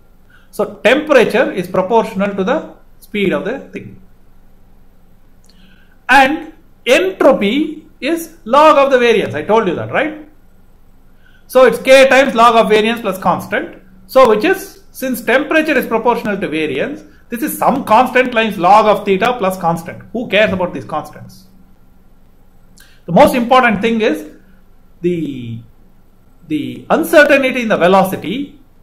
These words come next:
is K two log of temperature. So I introduced two ideas. Temperature means variance in the velocity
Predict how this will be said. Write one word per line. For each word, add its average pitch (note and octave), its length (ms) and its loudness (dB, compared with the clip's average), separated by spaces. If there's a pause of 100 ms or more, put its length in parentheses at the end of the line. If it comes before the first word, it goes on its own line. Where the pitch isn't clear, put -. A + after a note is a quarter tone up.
is D4 360 -6 (100)
K B3+ 240 2
two C4 160 -2
log A3 380 4
of A#3 200 -2
temperature. C3 600 -10 (1000)
So F3+ 140 -4
I D#3+ 80 0
introduced G#3 580 -2 (280)
two A3+ 140 2
ideas. D3 440 -2 (380)
Temperature A3 880 0 (420)
means F3+ 540 -4 (300)
variance G3+ 440 2
in F3 80 -4
the D#3+ 80 -4
velocity D3+ 500 -4